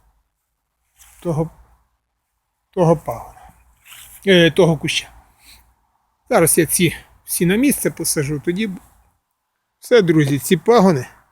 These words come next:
як бачите, посаджені на місце. Три по-, на, в три поверха. В три. Тут ще на цей бік іде.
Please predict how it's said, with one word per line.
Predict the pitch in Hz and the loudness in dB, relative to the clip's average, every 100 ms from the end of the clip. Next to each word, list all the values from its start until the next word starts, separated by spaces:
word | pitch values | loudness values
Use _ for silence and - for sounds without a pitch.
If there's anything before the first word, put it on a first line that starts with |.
| _ _ _ - | _ _ _ -14
як | 143 | -6
бачите, | 147 139 - - _ _ _ _ _ _ _ _ _ _ _ _ _ _ _ _ _ _ _ _ _ _ _ _ _ _ _ _ _ _ | -4 -4 -6 -10 _ _ _ _ _ _ _ _ _ _ _ _ _ _ _ _ _ _ _ _ _ _ _ _ _ _ _ _ _ _
посаджені | - - 220 190 190 185 | -2 2 4 4 4 4
на | 180 | 2
місце. | 147 120 - - _ _ _ _ _ | -2 -6 -12 -16 _ _ _ _ _
Три | 226 240 | 0 0
по-, | - - - | -2 -12 -6
на, | 190 175 180 175 | -4 0 0 0
в | 185 - _ _ _ _ _ _ _ _ _ _ | -4 -16 _ _ _ _ _ _ _ _ _ _
три | - 247 | -2 -2
поверха. | 202 143 127 - - - - - - - _ _ _ _ _ _ _ _ | 0 -2 -4 -10 -20 -20 -20 -20 -18 -18 _ _ _ _ _ _ _ _
В | _ | _
три. | 185 139 123 | -2 -2 -2
Тут | 220 214 | -2 0
ще | - | 0
на | 170 147 | 0 -2
цей | - 147 | -2 -2
бік | 147 185 - | -2 -4 -4
іде. | 220 262 | -4 -4